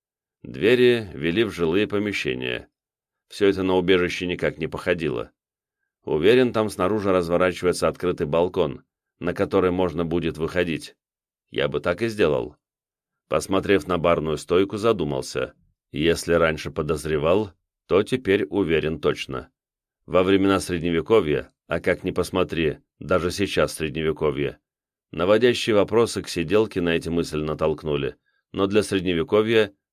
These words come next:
то, как оборудован замок и вот это убежище, то, что я сам видел,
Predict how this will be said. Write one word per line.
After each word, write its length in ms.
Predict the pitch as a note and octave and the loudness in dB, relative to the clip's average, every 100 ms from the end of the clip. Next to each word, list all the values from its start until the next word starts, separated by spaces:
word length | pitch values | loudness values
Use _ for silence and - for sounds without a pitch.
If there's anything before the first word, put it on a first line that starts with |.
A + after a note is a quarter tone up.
| _ | _
то, 160 | F#2+ | 0
как 260 | F2 E2+ E2+ | 2 0 0
оборудован 640 | - D#2+ F2 F2 D#2 D2+ D#2 | -4 2 2 2 0 -4 -2
замок 440 | D2 D#2 F#2+ - _ _ | 0 0 -2 -6 _ _
и 100 | F2 | -2
вот 200 | F#2 F2+ | 0 0
это 180 | F2+ E2 | 0 -2
убежище, 640 | D2+ D2 D#2 F2+ G#2 G2+ - _ _ _ _ | -2 0 0 -2 -6 -6 -10 _ _ _ _
то, 140 | G#2+ | 2
что 160 | G2+ G2 | 2 4
я 160 | F#2+ | 4
сам 240 | F2 D#2+ D#2 | 4 0 -2
видел, 460 | D2+ C#2+ D2+ C#2+ | -2 0 0 -2